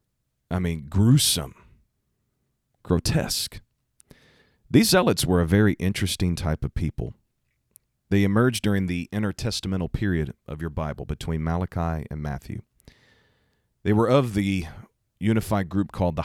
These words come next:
Hasidim, which in Hebrew it means the pious ones, and there are remnants of that group that still exist amongst the Jewish community today. They were a great resistance against the Roman, Greco,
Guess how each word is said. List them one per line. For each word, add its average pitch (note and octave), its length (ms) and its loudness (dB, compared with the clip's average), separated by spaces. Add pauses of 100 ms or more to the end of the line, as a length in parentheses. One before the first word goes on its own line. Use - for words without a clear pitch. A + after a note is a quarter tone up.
Hasidim, E2 840 -2 (920)
which - 180 -8
in F2 80 -2
Hebrew F#2 360 0
it - 100 -4
means E2+ 320 -4
the - 100 -8
pious F#2 480 -2
ones, D2+ 340 -6
and D#2+ 140 -4
there E2 100 -2
are D#2 80 -2
remnants F2 460 -4
of D#2 120 -6
that D#2+ 180 -4
group F2 300 -4 (540)
that - 120 -14
still F2+ 260 -2
exist E2+ 400 -2
amongst E2 400 -2
the D#2+ 180 -2
Jewish E2+ 400 -2
community F2 580 -2
today. C#2 480 -8 (960)
They G#2+ 120 4
were A#2 240 6
a A2 160 2
great G2+ 500 -2
resistance F#2+ 920 -2
against F2 380 -4
the E2+ 60 0
Roman, F#2+ 680 0 (420)
Greco, F2 640 0